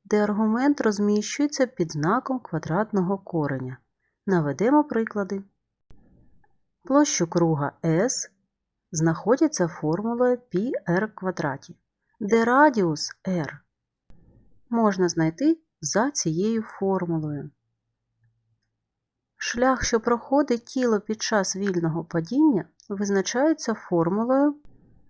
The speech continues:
з якої ми можемо знайти час. Функцію y дорівнює корінь з ікса задає вираз, який втрачає зміст, якщо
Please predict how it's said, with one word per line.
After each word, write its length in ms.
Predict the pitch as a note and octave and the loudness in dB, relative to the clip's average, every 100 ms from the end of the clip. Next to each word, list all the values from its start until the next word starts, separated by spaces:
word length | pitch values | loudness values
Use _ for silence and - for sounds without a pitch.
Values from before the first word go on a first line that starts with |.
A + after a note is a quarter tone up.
| B3 | -2
з 160 | A3 | 0
якої 680 | A3 A3+ A3+ - B3+ D4 C#4+ | 2 0 0 0 2 4 4
ми 280 | B3 G#3 G3+ | 4 4 4
можемо 640 | F3+ D#3+ G#3+ C4 A#3 G#3+ | 2 2 2 0 0 -2
знайти 600 | F#3+ D#3+ D3+ - F3 G3+ - _ _ | 0 -2 -2 -4 -4 -4 -8 _ _
час. 680 | - E3 C#3+ - - - _ _ _ _ _ _ _ _ _ _ _ _ - - - _ _ _ _ _ _ _ _ | -2 -2 -2 -2 -2 -4 _ _ _ _ _ _ _ _ _ _ _ _ -20 -20 -20 _ _ _ _ _ _ _ _
Функцію 520 | - C#4 A#3 - G#3+ | 0 2 2 -2 -2
y 400 | A#3 A#3+ G#3 F3+ | 0 0 -2 -2
дорівнює 420 | G3 G#3 G3 F3 | -2 0 2 2
корінь 400 | F3 G#3 F#3 F3 | 0 0 0 0
з 60 | E3+ | -2
ікса 380 | - F#3+ C#4 D#4+ _ _ _ _ _ _ | -2 2 2 0 _ _ _ _ _ _
задає 480 | F3+ F#3 F3+ F#3+ D4 | -2 2 2 2 2
вираз, 500 | D4 F3+ C3+ A#2+ - _ _ _ _ _ _ _ | 4 4 2 -6 -10 _ _ _ _ _ _ _
який 600 | F3 F#3 G3+ A#3 A3 - | 0 0 0 -2 -2 -8
втрачає 640 | - - F3+ F3 F#3+ E3+ D3 | -10 -6 -6 -4 -2 -2 -2
зміст, 480 | - A3+ D#4 - E3 | 0 2 0 0 -4
якщо 420 | E3 - B3+ | -4 -4 -4